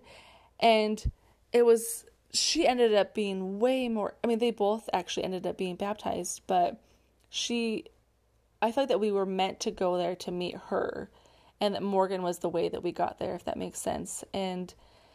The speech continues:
um, it was just so, it was a really neat experience to watch how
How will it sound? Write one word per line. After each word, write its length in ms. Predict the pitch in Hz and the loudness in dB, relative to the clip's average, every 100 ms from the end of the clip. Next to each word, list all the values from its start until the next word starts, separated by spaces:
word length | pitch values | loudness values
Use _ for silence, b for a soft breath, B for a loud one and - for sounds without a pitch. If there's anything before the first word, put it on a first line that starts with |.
| b b b b b b _ - | b b b b b b _ 2
um, 280 | 214 180 - | 4 4 6
it 60 | |
was 140 | 247 226 | 6 4
just 220 | 226 - | 0 2
so, 340 | 285 240 233 | 6 8 8
it 100 | - | 8
was 140 | 240 233 | 6 4
a 80 | 226 | 4
really 320 | 240 240 247 | 4 4 2
neat 280 | 220 202 - | 0 0 -2
experience 580 | - - 190 185 170 | -4 -4 -2 -2 -4
to 120 | - 208 | -4 -2
watch 480 | 185 185 175 - | 2 2 2 -2
how 600 | - - 202 190 180 180 | -6 0 2 4 2 0